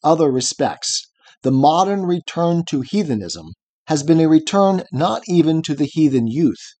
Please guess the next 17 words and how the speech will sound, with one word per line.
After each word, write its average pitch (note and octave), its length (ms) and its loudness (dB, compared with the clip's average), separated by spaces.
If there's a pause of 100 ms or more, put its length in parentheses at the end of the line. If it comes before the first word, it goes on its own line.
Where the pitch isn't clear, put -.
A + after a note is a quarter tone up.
(540)
but - 140 -6
rather F3 520 2 (400)
to C#3+ 100 0
the C#3 120 0
heathen C#3+ 520 2
old B2+ 380 0
age. G#2 560 -6 (680)
But F3 140 0
the - 80 2
causes G3 680 0
of E3 180 2
it A2+ 180 -8
were C3+ 140 -2
spiritual A2 840 -2 (180)
in B2+ 180 -2
both B2+ 260 2
cases A2 560 -6